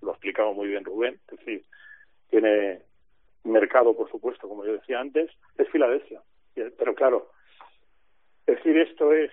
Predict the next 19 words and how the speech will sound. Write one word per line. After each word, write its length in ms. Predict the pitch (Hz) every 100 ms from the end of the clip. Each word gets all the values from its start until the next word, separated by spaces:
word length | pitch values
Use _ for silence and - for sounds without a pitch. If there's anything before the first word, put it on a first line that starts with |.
| -
que 280 | 123 120 117
en 80 | 131
una 140 | 147
conversación, 880 | 147 143 135 - 143 - 165 147 107
u-, 160 | 120 139
alguien 340 | 123 127 135
que 100 | -
tiene 260 | - 143 127
poder 340 | - 110 135 127
en 80 | 120
Filadelfia, 520 | 123 120 143 - 98
poder 340 | 101 110 120
de 260 | 117 113 110
hiring 280 | - 147 139
power, 340 | 117 104 95 95
¿no? 140 | 139
Poder 320 | - 117 127
de, 360 | 123 120 117 113
de 420 | 117 113 107 110